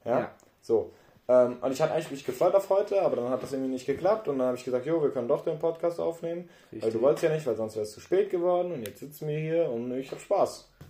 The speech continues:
Speaker 2: Ja, das ist so die Hauptsache.
Speaker 1: Ich finde, der Tag ist gut verlaufen generell. Ja.
Speaker 2: Ja.
Speaker 1: Wie war dein Urlaub?
Speaker 2: Stimmt.
Speaker 1: Mhm.
Speaker 2: Richtig. Ich war im, ähm, ich war letztes Wochenende war ich im Urlaub. Von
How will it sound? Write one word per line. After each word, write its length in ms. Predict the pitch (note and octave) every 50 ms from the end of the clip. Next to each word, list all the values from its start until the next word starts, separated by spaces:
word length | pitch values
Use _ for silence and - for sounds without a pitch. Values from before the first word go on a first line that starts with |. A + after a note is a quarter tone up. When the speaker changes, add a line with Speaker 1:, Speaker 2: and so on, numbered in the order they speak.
| - _ _ _ _ _ _ _ _ _ -
Speaker 2:
Ja, 80 | A2
das 100 | A2 A2+ -
ist 20 |
so 80 | - C3
die 80 | C3 B2+
Hauptsache. 400 | A#2+ A#2 - - - - - - - _ -
Speaker 1:
Ich 80 | -
finde, 220 | - D#3 D#3 D3+ C3+
der 60 | -
Tag 220 | - D#3 D3+ D3+ D3
ist 140 | C#3+ -
gut 120 | - C#3+ C#3
verlaufen 480 | - C3+ A#2+ C3+ E3+ G#3 - G#3 G3+
generell. 480 | G3+ G#3 G#3 G#3 G3+ G3+ G#3+ A#3 C4 C4 - - _ _ _ _ _ _ _ - - - _ _ _ _
Ja. 320 | C#3 C#3+ C#3+ C#3 B2 - - - - _ _ _ _ _ _ _ _ _ _ _ _ _ _ _ _ _ _ _ _ _ _ _ _
Speaker 2:
Ja. 500 | B2 B2 B2+ C3 C3 B2+ B2+ B2+ C3 C3
Speaker 1:
Wie 160 | G3 G#3+ G#3+
war 160 | A3+ A#3 A3+ A3
dein 200 | A3 G#3+ G#3 G3+
Urlaub? 500 | C4 D4 C#4 A#3 D3 A#2+ A2 G#2+ - - - - - _ _ _ _ _ _ _ _ _ _ _ _ _ _ _
Speaker 2:
Stimmt. 560 | - - - - B2 A2+ A2 B2+ - - - _ _ _ _ _ _ _ _ -
Speaker 1:
Mhm. 400 | A#2+ G#2+ G2+ F#2+ F#2 F#2+ A#2 E3+ A3+
Speaker 2:
Richtig. 540 | - - - - A#2+ B2+ C3 - - - _ _ _ _ _ _ -
Ich 120 | - -
war 180 | B2+ B2+ B2+ B2
im, 300 | A#2+ B2 B2 B2 B2 B2
ähm, 500 | B2 A#2+ A#2 A#2 A#2 A#2 A#2 A2+ G#2+ G#2+ A#2 B2 -
ich 160 | - - -
war 380 | B2 A#2 A2+ A2+ A2+ A2+ A2+ A2
letztes 440 | A2 A#2 A2 - - B2+ A2+ A#2
Wochenende 540 | A#2+ B2+ A#2+ - C3 A#2+ A#2+ A#2+ A#2+ A#2+ A#2+
war 140 | A#2+ B2 A#2
ich 100 | A2+ -
im 80 | B2 A2+
Urlaub. 280 | A#2+ B2 C3+ D3 D3 D3
Von 400 | - - B2 A#2+ A#2+ A#2 A#2